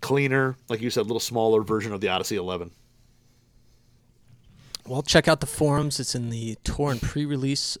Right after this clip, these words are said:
Speaker 2: forum. Um, I believe it's titled Odyssey Toulon Prototype Putters Spotted,
Speaker 1: Yep.
Speaker 2: Wyndham Championship. And we got one more big forum thread from this
Speaker 1: Yeah.
Speaker 2: week.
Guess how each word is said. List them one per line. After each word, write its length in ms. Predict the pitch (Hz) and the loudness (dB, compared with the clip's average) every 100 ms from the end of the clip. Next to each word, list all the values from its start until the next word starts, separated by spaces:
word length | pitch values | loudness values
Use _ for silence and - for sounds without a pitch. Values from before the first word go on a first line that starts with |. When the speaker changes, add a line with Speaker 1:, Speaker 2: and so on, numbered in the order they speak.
| _ | _
Speaker 2:
forum. 680 | - - 139 147 156 165 - - | -18 -8 -4 -2 -2 -4 -10 -10
Um, 540 | 113 107 107 104 - - - - - - - _ - | -8 -6 -8 -10 -14 -20 -16 -16 -12 -14 -14 _ -18
I 40 | |
believe 240 | - 117 110 | -8 -6 -6
it's 200 | 107 - | -6 -6
titled 460 | 131 117 113 113 - | -4 -4 -6 -8 -8
Odyssey 640 | 117 113 - 117 110 107 _ | -8 -4 -6 -6 -10 -12 _
Toulon 520 | - - 127 113 107 | -12 -10 -10 -10 -12
Prototype 540 | 107 143 151 143 143 135 | -10 -8 -8 -10 -14 -12
Putters 340 | 143 139 135 | -12 -10 -8
Spotted, 420 | - - 131 131 131 | -10 -6 -6 -4 -4
Speaker 1:
Yep. 160 | 127 123 - - | -4 -6 -12 -16
Speaker 2:
Wyndham 480 | 127 117 127 123 113 | -10 -8 -6 -6 -8
Championship. 720 | - 143 143 143 - 151 - - - - - - - | -6 -6 -6 -6 -4 -6 -6 -20 -20 -20 -20 -20 -16
And 260 | 123 127 135 | -6 0 2
we 80 | 135 | 4
got 200 | 143 131 | 4 4
one 260 | 135 147 | -2 -2
more 560 | 151 143 139 135 135 127 - - - - - - - - - | 0 4 4 4 0 -6 -14 -20 -20 -20 -20 -20 -20 -18 -6
big 680 | 131 131 127 127 123 120 - - - - | -4 -2 0 -2 -4 -10 -16 -18 -20 -20
forum 440 | - 123 120 113 | -6 0 0 0
thread 440 | - 113 101 90 - - - - - - - | -6 -6 -6 -8 -12 -20 -20 -20 -20 -20 -12
from 160 | 117 | -4
this 120 | 107 | 0
Speaker 1:
Yeah. 140 | 104 127 | 0 -2
Speaker 2:
week. 200 | 143 | -6